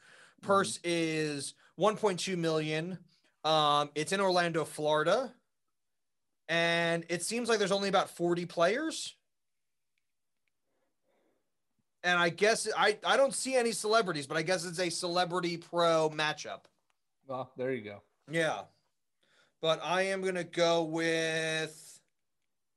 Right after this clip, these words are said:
Speaker 1: Georgia Hall is here, Mel Reed, Stacey Lewis,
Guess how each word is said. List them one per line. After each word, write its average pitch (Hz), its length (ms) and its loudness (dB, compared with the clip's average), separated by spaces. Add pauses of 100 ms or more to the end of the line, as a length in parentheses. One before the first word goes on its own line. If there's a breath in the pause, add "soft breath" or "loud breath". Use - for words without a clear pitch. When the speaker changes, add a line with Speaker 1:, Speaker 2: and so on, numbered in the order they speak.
(1900)
Speaker 1:
Georgia 165 360 0
Hall 175 320 2
is 196 100 -2
here, 220 220 0
Mel 175 320 2
Reed, 185 540 -6 (480)
Stacey 175 420 -4
Lewis, 196 840 0